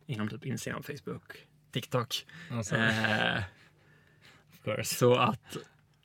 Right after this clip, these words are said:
Speaker 1: eh, samla så mycket info som möjligt och få bilda en egen bild av det.
Speaker 2: Mhm.
Speaker 1: Eh,
Speaker 2: Jag
Speaker 1: nummer
Speaker 2: tror,
Speaker 1: ett.
Speaker 2: jag, jag tror också mycket handlar väl om att så här, i-, testa själv. Eller så här,
Speaker 1: Oh ja, jag, jag
Speaker 2: gör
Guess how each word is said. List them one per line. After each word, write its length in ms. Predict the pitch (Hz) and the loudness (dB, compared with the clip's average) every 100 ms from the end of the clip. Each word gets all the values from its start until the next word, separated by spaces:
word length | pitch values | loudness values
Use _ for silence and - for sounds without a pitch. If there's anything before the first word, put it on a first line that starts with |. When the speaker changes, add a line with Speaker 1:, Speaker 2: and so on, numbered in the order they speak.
| _ - | _ -6
Speaker 1:
eh, 140 | 131 131 131 131 147 - | -4 -4 -6 -10 -12 -10
samla 280 | - 139 131 | 0 2 4
så 100 | 139 | 2
mycket 140 | 127 | 2
info 180 | 117 120 | 0 0
som 120 | 123 | 0
möjligt 360 | 117 117 117 - | 2 0 -2 -4
och 140 | 120 | -8
få 60 | 120 | -8
bilda 260 | 123 117 | -2 0
en 40 | 110 | 2
egen 200 | 113 113 | 0 -2
bild 200 | 110 120 | -2 -2
av 160 | 120 120 | -2 -2
det. 140 | 120 - _ | -2 -4 _
Speaker 2:
Mhm. 340 | 123 110 110 117 _ _ - | -2 -2 -2 -8 _ _ -10
Speaker 1:
Eh, 60 | 139 127 127 123 131 131 131 - | -8 -6 -6 -6 -6 -6 -12 -6
Speaker 2:
Jag 160 | - 117 | -2 4
Speaker 1:
nummer 160 | 127 117 | 4 4
Speaker 2:
tror, 40 | |
Speaker 1:
ett. 240 | 123 - 117 | 0 -6 0
Speaker 2:
jag, 180 | 120 117 | 4 4
jag 140 | 120 | 4
tror 140 | 127 | 4
också 160 | 131 - | 2 4
mycket 260 | 156 151 123 | 4 4 2
handlar 180 | 110 104 | 2 2
väl 120 | 107 | 2
om 100 | 107 | 0
att 120 | 104 | 0
så 60 | - | -4
här, 100 | - - 87 - _ | -6 -10 -18 -20 _
i-, 280 | - - - - | -14 -12 -14 -16
testa 360 | - 113 - 110 | -4 -4 -2 -4
själv. 260 | - 139 - - - | 0 0 -2 -16 -8
Eller 180 | 110 107 | -6 0
så 100 | 123 | 4
här, 80 | 160 | 6
Speaker 1:
Oh 60 | 156 | 6
ja, 180 | 131 - | 4 0
jag, 180 | 147 165 | 2 4
jag 120 | 139 | 4
Speaker 2:
gör 160 | 139 | 6